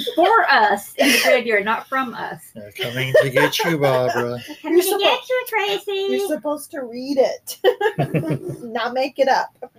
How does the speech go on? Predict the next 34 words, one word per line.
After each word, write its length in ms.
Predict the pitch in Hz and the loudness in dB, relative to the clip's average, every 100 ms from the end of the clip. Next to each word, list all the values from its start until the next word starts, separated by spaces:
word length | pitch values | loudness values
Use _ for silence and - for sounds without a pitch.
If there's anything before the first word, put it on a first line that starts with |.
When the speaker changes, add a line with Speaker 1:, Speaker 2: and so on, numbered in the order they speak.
| _ _ _ _ 202 | _ _ _ _ -10
Speaker 1:
Okay. 320 | 190 202 196 _ _ _ _ _ _ _ | -8 -8 -10 _ _ _ _ _ _ _
So 560 | _ 214 208 202 202 202 | _ -4 -2 -2 -4 -4
we 180 | 208 240 | -4 -2
were 120 | 254 | -2
driving 320 | 247 240 294 | -2 -6 -4
my 140 | 302 302 | -4 -4
friend's 380 | - 262 247 - | -4 -6 -6 -4
really 380 | 185 226 277 - | -2 -2 -6 -4
old, 360 | 220 226 190 | -2 -2 -2
beat-up 280 | 185 185 226 | -4 -4 -4
Subaru 560 | - 254 190 175 170 190 _ | -6 -8 -2 -2 -2 -4 _
through 180 | 196 180 | -4 -2
a 40 | |
massive 420 | 175 180 - 220 | -2 -4 -4 -6
graveyard. 460 | 214 214 190 160 - _ _ _ _ _ _ - | -2 0 0 -4 -10 _ _ _ _ _ _ -4
We 100 | 190 | -4
stopped 380 | 190 175 160 - | -2 -2 -2 -2
and 100 | 233 | 0
walked 220 | 214 214 | 0 0
down 160 | 233 254 | -2 -2
a 60 | |
hill 300 | 277 226 196 | -2 -2 -2
and 140 | 190 190 | -4 -8
came 160 | 196 | -6
across 400 | 190 - 196 190 | -6 -4 -4 -4
a 60 | 165 | -8
little 240 | 160 196 | -6 -4
pond. 340 | 208 202 165 - _ _ _ _ _ _ | -4 -4 -6 -8 _ _ _ _ _ _
There 100 | 175 | -2
was 140 | 180 | 0
someone 320 | 196 208 226 254 | 0 -2 0 -2
sitting 320 | 370 381 349 | 2 2 2
on 80 | 277 | 0
the, 160 | 247 | -2